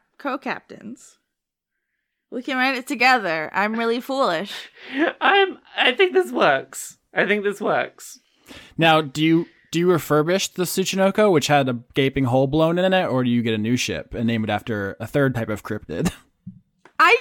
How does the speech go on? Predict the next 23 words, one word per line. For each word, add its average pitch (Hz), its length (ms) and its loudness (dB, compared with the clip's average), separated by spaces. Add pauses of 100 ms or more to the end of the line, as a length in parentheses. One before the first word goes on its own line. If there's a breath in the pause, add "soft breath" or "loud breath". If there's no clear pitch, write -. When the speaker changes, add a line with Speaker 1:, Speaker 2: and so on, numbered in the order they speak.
(120)
Speaker 1:
I 285 180 2
love 269 280 -2
the 311 60 -8
Tsuchinoko. 185 1160 -10 (760)
She - 320 -10
real. 302 600 -4 (1080)
So - 200 -4
I'd 269 180 4
like 294 200 2
to 330 120 -4
repair 262 420 -2
the 240 60 -10
Tsuchinoko, 202 840 -8
but 190 140 -2
it 175 140 -2
looks 196 320 -4
even 196 240 -6
more 170 220 -2
like 147 180 -8
a - 40 -16
fat - 280 -12
snake - 400 -20
now. - 300 -18